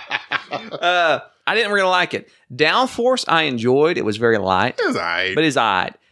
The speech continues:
Speaker 1: Camel Up is interesting. It, it was, it's like a family game. I
Speaker 2: It's
Speaker 1: like
Speaker 2: more of a betting game.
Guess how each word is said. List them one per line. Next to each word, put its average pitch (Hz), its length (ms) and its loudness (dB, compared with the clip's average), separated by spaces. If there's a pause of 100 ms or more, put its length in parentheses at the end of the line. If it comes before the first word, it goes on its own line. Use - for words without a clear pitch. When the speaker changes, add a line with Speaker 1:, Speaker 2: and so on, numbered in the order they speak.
(260)
Speaker 1:
Camel 240 400 0
Up 185 260 2
is 151 120 2
interesting. 220 520 0 (140)
It, 151 180 2
it 165 120 2
was, 156 260 0
it's 165 240 0
like 175 160 0
a 165 40 -2
family 165 440 -2
game. 139 140 0
I 196 240 2
Speaker 2:
It's 202 80 -4
Speaker 1:
like 554 140 2
Speaker 2:
more 180 120 0
of 98 60 -6
a - 20 -20
betting 95 480 -2
game. - 500 -6